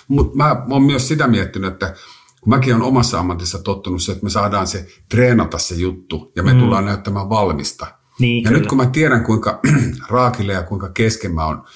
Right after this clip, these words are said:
Speaker 2: Mm.
Speaker 1: keskeneräinen mä oon heittäjänä, niin musta on inhottavaa noissa kilpailussa näyttää se, että mä tuun näyttämään siellä huonointani enkä parastani.
Speaker 2: Kyllä.
Speaker 1: Mutta, mutta se on ihan, mä menin ensimmäiseen noitten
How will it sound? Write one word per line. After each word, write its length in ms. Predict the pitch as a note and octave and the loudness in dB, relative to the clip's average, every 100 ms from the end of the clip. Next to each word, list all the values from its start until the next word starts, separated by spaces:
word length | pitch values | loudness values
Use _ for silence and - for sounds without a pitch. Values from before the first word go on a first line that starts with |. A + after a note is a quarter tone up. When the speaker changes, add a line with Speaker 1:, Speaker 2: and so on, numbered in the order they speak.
| - | 0
Speaker 2:
Mm. 140 | B2 A#2 | 2 4
Speaker 1:
keskeneräinen 800 | B2 B2+ G2+ A2+ A2+ G2 F2+ | 2 0 0 2 2 0 -2
mä 60 | F2 | -4
oon 120 | - | -4
heittäjänä, 640 | G2+ G2+ - F#2 F2 E2+ E2+ - - | -2 -4 -6 -8 -6 -6 -8 -20 -2
niin 80 | G#2+ | 2
musta 240 | A2+ - | 2 2
on 240 | A2+ G2+ - | -2 -2 0
inhottavaa 560 | D#3+ B2+ - - F#2+ F#2+ | 4 4 2 -2 -4 -4
noissa 380 | F#2 F#2 - E2+ | -2 -4 -6 -8
kilpailussa 680 | - A#2+ - E2 E2+ - F#2 | 0 0 2 -2 -2 -4 -2
näyttää 480 | G#2 G2+ - E2 E2 | -2 -2 -4 -4 -2
se, 360 | - F#2 - - | -4 -4 -8 -14
että 380 | - - - _ _ | -12 -10 -10 _ _
mä 100 | G2 | -6
tuun 200 | G2+ G2 | -2 0
näyttämään 520 | F#2+ F#2+ - G2 F#2+ F2 | 0 -4 -4 -4 -4 -4
siellä 200 | F#2+ F2+ | -4 2
huonointani 720 | B2 G#2+ F2+ D#2+ D#2 D2 D2+ | 4 4 2 -2 -4 -4 -6
enkä 200 | D#2 - | -6 -6
parastani. 600 | - E2+ D2 - - A#2 | -4 -2 -2 -4 -4 -2
Speaker 2:
Kyllä. 220 | G#2+ G#2 - _ _ | -2 -4 -8 _ _
Speaker 1:
Mutta, 260 | C#3 B2+ C3+ B2+ - - - - | -4 -2 -2 -4 -10 -16 -16 -4
mutta 140 | D3+ C#3 | 0 2
se 80 | D3 | 4
on 160 | C3 | 4
ihan, 340 | C#3 D3 B2 - - - | 4 2 0 -4 -8 0
mä 80 | B2+ | 4
menin 180 | A#2+ D3 | 4 4
ensimmäiseen 600 | C3 B2+ A2+ A#2+ A2+ - G#2+ | 4 4 2 2 -2 -2 -4
noitten 400 | A2 - G#2+ | -4 -2 -4